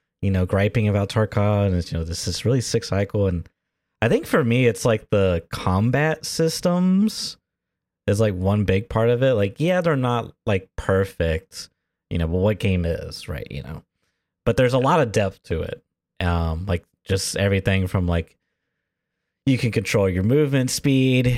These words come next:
which even though it isn't used that often, it's still kinda cool.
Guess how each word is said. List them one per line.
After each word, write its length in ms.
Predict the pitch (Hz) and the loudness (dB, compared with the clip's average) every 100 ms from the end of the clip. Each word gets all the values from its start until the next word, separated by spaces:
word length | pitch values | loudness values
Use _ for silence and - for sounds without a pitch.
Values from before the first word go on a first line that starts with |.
| 110 | 0
which 160 | 120 - | -2 0
even 160 | 110 110 | 2 2
though 140 | 104 | 2
it 40 | |
isn't 180 | 98 90 | 2 0
used 180 | 92 95 | 0 2
that 100 | 95 | 2
often, 280 | 92 92 95 | 0 0 -2
it's 80 | 92 | -2
still 140 | 110 | -2
kinda 220 | - 98 95 | 0 -2 0
cool. 560 | 101 92 90 90 90 | 2 2 4 2 0